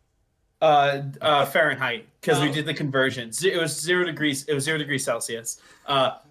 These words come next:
Speaker 1: granted, that was groundbreaking, and, uh, people were <laughs> collapsing in the streets from hypothermia.
Speaker 2: Oh my
Speaker 1: So,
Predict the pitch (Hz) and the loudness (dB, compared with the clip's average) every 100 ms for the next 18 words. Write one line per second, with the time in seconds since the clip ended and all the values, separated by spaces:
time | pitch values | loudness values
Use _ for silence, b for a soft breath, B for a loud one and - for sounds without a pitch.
0 | _ - 185 185 185 160 160 160 160 135 | _ 0 0 4 2 2 4 4 2 0
1 | 139 131 156 156 180 180 202 208 214 160 | 0 0 0 0 0 0 0 0 0 0
2 | 147 143 143 139 165 165 175 151 139 - | 0 2 2 0 -4 -6 0 2 0 0
3 | 143 139 139 180 156 139 135 - 147 151 | 2 2 0 -2 -4 -4 -6 -4 -4 -2
4 | 156 135 135 139 143 127 123 131 165 214 | -2 -2 -2 -2 -2 -2 -2 0 0 0
5 | B B B B B 165 175 - 147 139 | B B B B B -16 -6 2 4 4
6 | 131 131 123 | 4 0 -4